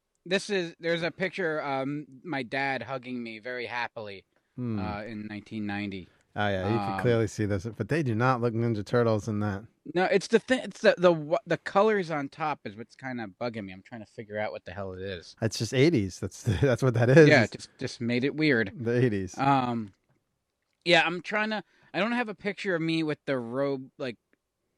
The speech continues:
Speaker 1: there, there's some kind of shirt I got on underneath, well,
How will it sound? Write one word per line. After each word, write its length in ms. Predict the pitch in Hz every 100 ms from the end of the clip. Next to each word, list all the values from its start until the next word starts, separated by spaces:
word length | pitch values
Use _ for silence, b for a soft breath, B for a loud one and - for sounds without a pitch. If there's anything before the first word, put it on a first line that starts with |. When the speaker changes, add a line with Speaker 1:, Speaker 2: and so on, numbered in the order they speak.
| -
Speaker 1:
there, 80 | - -
there's 160 | 175
some 200 | - 220
kind 200 | 220 202
of 100 | 147
shirt 300 | - 165 139 -
I 80 | 127
got 180 | 131
on 360 | 123 127 127 123 _ _ _ _ _ _ -
underneath, 460 | 127 120 123 120 -
well, 140 | 113